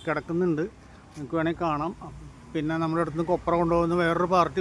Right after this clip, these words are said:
ബദാം ആട്ടുന്നുണ്ട്. അങ്ങനെ അവരുടെ അടുത്താണ് ബദാം പിണ്ണാക്ക് കിട്ടിയത്. ഈ മാവിനെ പകുതി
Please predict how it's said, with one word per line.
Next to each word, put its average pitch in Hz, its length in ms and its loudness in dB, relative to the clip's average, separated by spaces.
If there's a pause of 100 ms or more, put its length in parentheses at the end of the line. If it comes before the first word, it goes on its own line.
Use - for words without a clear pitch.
ബദാം 156 360 0
ആട്ടുന്നുണ്ട്. 170 360 0
അങ്ങനെ 165 220 0
അവരുടെ 156 240 0
അടുത്താണ് 175 260 0 (100)
ബദാം 156 300 2
പിണ്ണാക്ക് 165 380 -2
കിട്ടിയത്. 147 380 -4 (1700)
ഈ 185 120 4
മാവിനെ 196 400 10 (540)
പകുതി 170 280 2